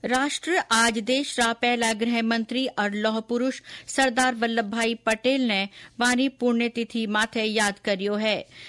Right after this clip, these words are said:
प्रधानमंत्री नरेंद्र मोदी सरदार पटेल री पुण्यतिथि माथे वाने श्रद्धांजलि देता थका सोशल मीडिया पोस्ट माथे कया के वारो व्यक्तित्व और वारा काम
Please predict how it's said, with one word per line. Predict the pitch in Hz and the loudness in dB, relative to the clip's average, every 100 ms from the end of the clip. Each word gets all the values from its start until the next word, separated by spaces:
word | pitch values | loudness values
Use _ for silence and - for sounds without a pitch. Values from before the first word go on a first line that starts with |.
| - | -10
प्रधानमंत्री | 226 247 262 262 269 254 330 | -4 -2 2 2 2 0 0
नरेंद्र | 302 220 220 214 | 2 2 0 0
मोदी | 220 226 247 269 | -2 0 -2 -2
सरदार | 233 196 202 208 | -2 0 0 0
पटेल | - 214 226 233 220 | -2 0 0 0 0
री | 247 | -4
पुण्यतिथि | 254 214 202 202 208 202 202 | -4 -4 -2 -4 -6 -6 -6
माथे | 196 214 226 233 233 - - - | -2 -4 -2 -2 -4 -8 -18 -4
वाने | 240 247 254 | 0 2 0
श्रद्धांजलि | 247 240 247 254 254 254 240 | 0 -2 0 2 0 0 0
देता | 208 202 202 | -2 0 -2
थका | 202 220 208 226 233 - - - - | -2 -4 -2 -2 -2 -8 -20 -14 -2
सोशल | 277 269 311 302 | 0 0 0 2
मीडिया | 247 220 226 | 2 2 0
पोस्ट | 226 220 226 208 | 2 0 0 -2
माथे | 208 202 208 202 | -2 -2 -2 -4
कया | - 220 226 240 - - - | -2 0 -2 -4 -10 -20 -2
के | 233 | 0
वारो | 220 220 208 180 | 2 2 0 0
व्यक्तित्व | 214 220 - 262 240 | -2 -2 -2 -2 -2
और | 220 | -4
वारा | 196 196 196 190 | -2 -2 -2 -4
काम | - 214 214 | -2 0 0